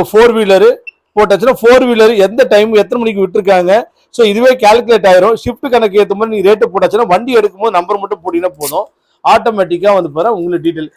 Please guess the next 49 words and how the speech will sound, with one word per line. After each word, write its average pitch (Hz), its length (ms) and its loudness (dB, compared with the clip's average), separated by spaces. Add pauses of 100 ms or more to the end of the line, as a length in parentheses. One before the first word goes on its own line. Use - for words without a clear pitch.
(240)
இப்போ 190 140 -2 (200)
ஈரோடு, 208 340 2 (140)
கனி 208 260 -4
மார்க்கெட்டு, 190 400 -2 (160)
தா-, 170 420 4 (140)
தியேட்டர்ஸ், 196 480 0 (140)
இந்த 180 120 -10
மாதிரி 202 200 -6
எல்லா 196 160 0
இடத்துலயும் 202 280 -10
யூஸ் 185 180 -16
பண்ணலாம். 226 240 -4 (360)
பார்க்கிங் 240 420 0 (240)
இப்போ 214 200 -2
நாலு 240 220 4
மணி 247 140 0
நேரம் 254 140 0
நிப்பாட்டினா 214 420 -2
ஒரு 185 120 -2
ரேட்டு, 208 300 0
அதுக்கப்புறம் 196 380 0
எட்டு 190 160 -4
மணி 220 120 -8
நேரத்துக்கு 196 240 -4
ஒரு 180 120 -4
நிப்பாட்டு, 185 320 -4 (120)
இல்ல 196 120 -2 (120)
அப்புறம் 202 320 -4
இருபத்தி 240 300 -4
நாலு 208 140 0
மணி 196 120 -14
நேரத்துக்கு 196 280 -6
ஒரு 180 100 -6
ரேட்டு, 180 200 -6 (360)
இது 208 100 -14
மாதிரி 226 180 -2
ஃபீட் 254 220 -10
பண்ணிட்டீங்கன்னா 202 340 -6 (100)
வண்டி 233 260 -6 (260)
உள்ள, 175 120 -6 (100)
உள்ள 233 120 -2 (120)
போட்ட 208 160 -6 (100)
பிறகு 190 200 -4
அவங்க 196 200 -8
பில்லை 180 140 -6
கொடுத்துட்டீங்கன்னா 180 400 -10 (360)
வண்டி 254 200 -4 (100)
எடுக்கும்போது 220 440 0
அவங்க 180 180 -2